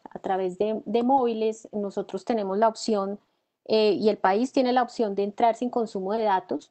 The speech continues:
cero datos, eh, a una dirección donde tenemos parte de los recursos educativos, algunos de los que tenemos en nuestra plataforma Colombia Aprende. Entonces, esto está a cero datos y, digamos, es una manera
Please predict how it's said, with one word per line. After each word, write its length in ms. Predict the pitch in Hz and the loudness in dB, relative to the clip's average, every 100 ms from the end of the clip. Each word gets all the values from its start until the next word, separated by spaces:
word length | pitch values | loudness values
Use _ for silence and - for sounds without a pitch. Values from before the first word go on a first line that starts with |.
| _ | _
cero 260 | 226 202 214 | -2 0 4
datos, 500 | 226 208 233 269 _ _ _ _ _ | 2 2 -4 -6 _ _ _ _ _
eh, 360 | 208 214 208 202 - | -2 2 2 0 -4
a 320 | - 208 208 - | 0 2 2 0
una 260 | 220 214 226 | 0 4 4
dirección 760 | 254 233 - 226 202 196 208 | 4 0 0 0 0 -2 -2
donde 560 | 233 233 226 220 196 - _ - | 0 0 0 0 -2 -8 _ -2
tenemos 440 | 220 196 196 202 | 0 0 -2 -4
parte 360 | - 233 233 233 | 2 4 4 0
de 60 | |
los 160 | 233 226 | 0 -2
recursos 440 | 202 - 196 202 233 | -4 -4 -4 -2 -2
educativos, 760 | 226 220 190 196 190 196 202 _ _ _ - | -2 -2 -4 -2 -2 -2 -6 _ _ _ -4
algunos 500 | 190 202 311 226 - | 0 2 2 2 -2
de 100 | 208 | -4
los 160 | 202 - | -2 -2
que 100 | 202 | -2
tenemos 480 | 202 190 185 196 | 0 -2 -4 -4
en 100 | 233 | -2
nuestra 240 | 220 214 202 | -4 -4 -2
plataforma 880 | 175 175 175 196 185 180 190 202 208 | -2 -2 -4 -2 -2 -2 -2 -4 -2
Colombia 300 | 214 185 180 | -2 -2 -2
Aprende. 380 | 226 262 180 - _ _ _ | 0 0 0 -8 _ _ _
Entonces, 540 | 202 196 202 190 202 202 | -8 -2 -2 0 -2 -2
esto 240 | 180 - | -2 -4
está 220 | 202 - | -2 0
a 40 | 226 | 0
cero 240 | 240 233 | 0 0
datos 640 | 240 247 240 240 233 226 226 | 2 2 2 0 -2 -2 -4
y, 180 | 202 190 | -4 -4
digamos, 360 | 196 185 196 208 | -4 -2 -2 -4
es 140 | 208 | -2
una 140 | 220 | -4
manera 560 | 220 196 196 196 196 | -2 -4 -4 -2 -2